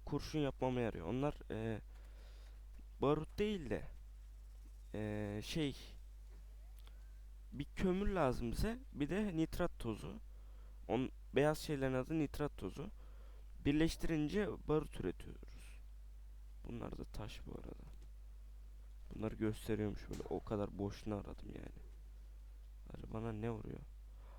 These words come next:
Hayır, çakal mı? Ben onu nasıl halledeceğim şimdi ya? Ver her şeyimi. Kafasına, kafasına, kafasına, kafasına.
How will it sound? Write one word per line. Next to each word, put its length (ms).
Hayır, 500
çakal 420
mı? 340
Ben 100
onu 220
nasıl 200
halledeceğim 500
şimdi 300
ya? 220
Ver 160
her 140
şeyimi. 420
Kafasına, 420
kafasına, 440
kafasına, 480
kafasına. 460